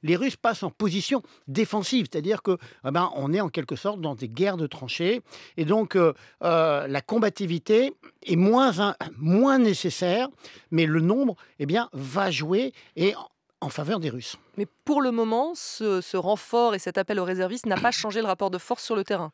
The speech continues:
Speaker 1: Non, pour le moment, il n'a pas changé le rapport de force, mais il permet de combler les pertes du côté, euh, russe. Et donc, pour le commandement, c'est nécessaire.
Speaker 2: Et vous pensez qu'avec l'hiver qui arrive, la situation va se figer maintenant pendant plusieurs mois ?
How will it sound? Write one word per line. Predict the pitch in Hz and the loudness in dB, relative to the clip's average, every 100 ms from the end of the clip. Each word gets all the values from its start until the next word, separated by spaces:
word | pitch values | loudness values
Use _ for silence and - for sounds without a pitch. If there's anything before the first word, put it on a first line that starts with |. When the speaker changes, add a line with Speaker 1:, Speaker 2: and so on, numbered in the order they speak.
| - | 0
Speaker 1:
Non, | 196 208 | 2 2
pour | 190 | 2
le | 185 | 2
moment, | 226 | 2
il | 254 | 2
n'a | 175 | 2
pas | - 220 | 0 -2
changé | 175 208 170 | -2 0 2
le | 190 | 2
rapport | 160 165 160 | 0 -2 -4
de | 147 | -2
force, | - 247 262 | 0 0 0
mais | 185 208 196 | 0 2 2
il | 175 156 | 0 -2
permet | - 214 202 | 2 2 0
de | 170 139 | -2 -4
combler | - 240 214 196 | -2 0 2 2
les | 165 | 0
pertes | - 175 - 156 | -2 -4 -4 -8
du | 135 | -10
côté, | - 151 - 151 143 | -6 -8 -4 -2 -2
euh, | 127 | -4
russe. | - 190 285 - - - - | -6 -2 -4 -4 -18 -20 -4
Et | 156 | 0
donc, | 160 - | 0 2
pour | 214 | 2
le | 208 | 2
commandement, | - 160 156 175 247 - - - - - _ | 2 0 0 2 0 -4 -20 -20 -20 -20 _
c'est | - - 202 208 | -14 -6 -2 0
nécessaire. | 170 151 127 - 110 - - - | 0 -2 -6 -8 -12 -16 -14 -8
Speaker 2:
Et | |
vous | 214 | -6
pensez | 240 269 - | -2 -2 0
qu'avec | 349 220 214 | -2 -2 -2
l'hiver | 208 214 - | -2 -4 -2
qui | 214 | -2
arrive, | 190 185 247 | -2 0 0
la | 240 185 | 0 -2
situation | - 185 196 - 220 | -4 -6 -4 -4 -4
va | 185 | -4
se | - | -4
figer | - 226 196 240 | -4 -2 -2 -2
maintenant | 220 - 208 | -4 -6 -6
pendant | 208 196 | -4 -4
plusieurs | 190 190 185 | -4 -4 -4
mois ? | 185 | -4